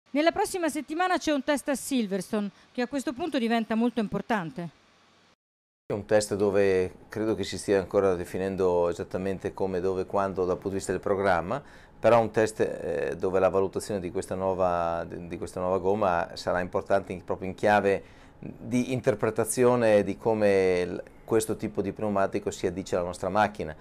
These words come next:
Speaker 2: ed eventualmente correggere un pochettino quelle che sono le caratteristiche della nostra vettura.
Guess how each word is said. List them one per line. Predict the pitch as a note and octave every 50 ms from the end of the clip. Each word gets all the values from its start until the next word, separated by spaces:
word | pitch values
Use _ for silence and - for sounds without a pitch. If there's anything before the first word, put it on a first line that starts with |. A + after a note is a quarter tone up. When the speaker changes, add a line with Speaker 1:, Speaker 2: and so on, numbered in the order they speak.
| - - -
Speaker 2:
ed | - G2+ F2+ G2+
eventualmente | F2+ G2+ G2+ - G#2+ G2+ G2+ G#2 G#2 G#2 G2+ -
correggere | - F#2 F2 F#2+ G2 F2+ - F#2 F2
un | F2+
pochettino | - - - - F#2+ F2 - G#2 F#2 F#2 E2+
quelle | - - F2+ F2+
che | - F2+
sono | - - G2 F2+
le | F2 E2+
caratteristiche | F2 - F2+ F2 F2 - F2 F2 F2 - - F2 F2 E2+
della | E2+ D#2+ D#2+
nostra | E2 D#2+ - F2 D#2+
vettura. | D#2 - - F2 D#2 -